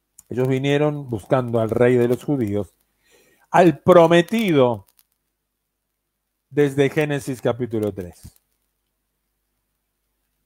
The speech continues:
Porque dice el versículo once,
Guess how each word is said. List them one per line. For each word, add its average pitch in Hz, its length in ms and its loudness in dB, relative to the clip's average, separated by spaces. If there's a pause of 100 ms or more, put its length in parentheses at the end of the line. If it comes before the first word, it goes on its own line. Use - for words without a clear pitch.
(1120)
Porque 160 640 2 (1080)
dice 190 320 -2
el 180 60 4
versículo 185 580 4
once, 151 400 2